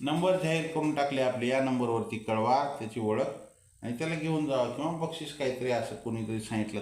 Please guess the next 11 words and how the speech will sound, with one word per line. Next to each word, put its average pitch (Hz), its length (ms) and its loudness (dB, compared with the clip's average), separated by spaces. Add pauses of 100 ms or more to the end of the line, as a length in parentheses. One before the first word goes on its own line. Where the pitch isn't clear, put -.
तर 107 60 -2
बक्षीस. 101 360 -4
म्हणजे 113 180 0 (500)
तातडीच्या 127 720 2
संपर्कासाठी 127 920 0
थेट - 520 -2
फोन 127 220 0
करण्याची 110 800 -2 (500)
सुविधा 117 720 2 (240)
या 110 300 2
ठिकाणी 113 960 -2